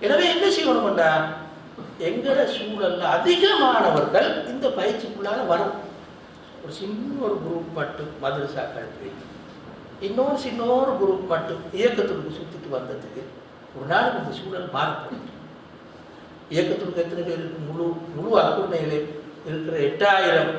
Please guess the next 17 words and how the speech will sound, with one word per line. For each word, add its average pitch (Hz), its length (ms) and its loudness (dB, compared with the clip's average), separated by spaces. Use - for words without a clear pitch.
குடும்பங்கள்ல 185 600 4
ஜமாத்து 160 420 2
இஸ்லாமி, 156 400 0
தப்லீக் 156 340 -2
ஜமாத்து 151 460 -4
எல்லா 233 300 4
இயக்கத்தையும் 180 580 2
சேர்த்து 208 220 6
பார்த்தா 185 340 2
எத்தனை 196 200 -2
பேர் 170 200 0
இருக்கு? 156 200 -6
ஆ, 151 40 0
அப்படின்னா 208 340 0
ஆயிரம் 156 320 0
பேர். - 180 -8
அது 151 100 -2